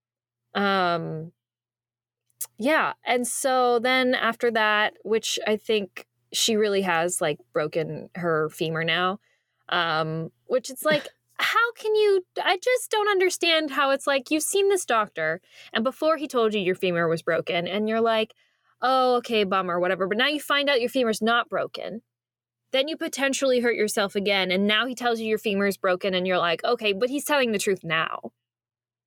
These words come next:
Speaker 2: I mean, I guess everything's kinda over with, with the treasure.
Speaker 1: I
Speaker 2: He's
Speaker 1: guess, but, like, come on. I think maybe I'd be like, "Can I just have a second opinion?"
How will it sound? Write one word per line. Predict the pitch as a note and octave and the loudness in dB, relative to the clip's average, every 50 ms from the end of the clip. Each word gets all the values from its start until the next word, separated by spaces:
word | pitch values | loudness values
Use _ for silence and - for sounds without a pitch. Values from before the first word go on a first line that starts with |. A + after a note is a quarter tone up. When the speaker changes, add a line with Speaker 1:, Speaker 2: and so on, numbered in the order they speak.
| _ _ _ - | _ _ _ -8
Speaker 2:
I | A3 | -4
mean, | G#3 G3+ F#3+ | -2 -2 0
I | F3+ F3 | 0 0
guess | F3 G3 G3+ - F3+ | 0 -2 -4 -2 -4
everything's | D#3+ D3 D#3 D#3 D#3+ D3 D#3 - | -4 -4 -4 -6 -6 -8 -8 -8
kinda | - D#3 D3 B2+ | -8 -6 -6 -4
over | B2 C#3+ C3+ - C#3 | -4 -6 -6 -6 -6
with, | C#3 C3+ D#3 D#3+ _ | -6 -8 -8 -10 _
with | - F3+ D#3+ | -18 -18 -16
the | - E3 | -16 -16
treasure. | - - F3 E3 E3 D#3+ F3 E3+ - F#3+ G3+ G#3 _ - - | -14 -12 -12 -12 -12 -12 -14 -16 -16 -18 -20 -20 _ -8 -2
Speaker 1:
I | F#4 A4 | -2 -2
Speaker 2:
He's | G#4+ D4 | -2 0
Speaker 1:
guess, | B3 F4+ G4+ G#4+ G#4 - - | 0 0 0 0 -2 -6 -10
but, | - E4+ C#4+ C#4+ | -10 -10 -6 0
like, | D4+ D4+ D4 C#4+ - - - _ _ _ _ _ _ _ - | 0 2 2 0 -2 -6 -20 _ _ _ _ _ _ _ -14
come | - - - F#4+ D#4+ B3+ A3+ G3+ G#3 | -10 -2 0 0 2 0 0 -2 -2
on. | A3 A#3+ B3+ C4 C4+ | 0 0 2 2 2
I | D4+ D#4 | 0 -2
think | - - G4 F#4 E4 - | 0 0 -2 -2 -2 -2
maybe | - F4 E4 C4 D#4 D#4+ | -2 0 0 2 0 0
I'd | D#4+ | 0
be | C#4 D4+ | 0 -2
like, | D#4 D#4 - | -2 -2 -2
"Can | - G4+ | 0 0
I | A#4+ B4 A#4 | 2 2 2
just | - A4 - | 0 0 0
have | F#4+ F#4 | 0 0
a | E4+ E4+ | -2 -2
second | - F4+ D#4+ D#4 D#4 D4+ | -2 -2 -2 -2 -2 -10
opinion?" | C4+ - - C4+ A#3+ A#3+ A#3+ A#3 A#3 A#3 A3+ | -10 -6 -4 -4 -2 0 0 0 -2 -4 -8